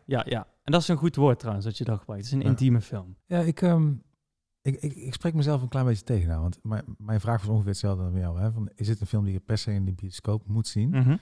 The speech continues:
Speaker 2: Ehm, qua film niet echt,
Speaker 1: Nee.
Speaker 2: volgens mij. Behalve dan, ja, die laatste hele indrukwekkende scène.
Speaker 1: Ja.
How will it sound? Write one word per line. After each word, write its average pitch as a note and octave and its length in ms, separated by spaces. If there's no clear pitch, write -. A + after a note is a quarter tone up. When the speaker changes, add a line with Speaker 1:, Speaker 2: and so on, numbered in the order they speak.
Speaker 2:
Ehm, G#2+ 540
qua A#2+ 260
film G#2 640
niet G#2 300
echt, - 480
Speaker 1:
Nee. C#3+ 120
Speaker 2:
volgens A#2+ 180
mij. C#3+ 200
Behalve G2+ 420
dan, F#2+ 360
ja, F#2 60
die F#2 140
laatste F#2+ 320
hele G2+ 420
indrukwekkende F2+ 540
scène. G#2 220
Speaker 1:
Ja. - 160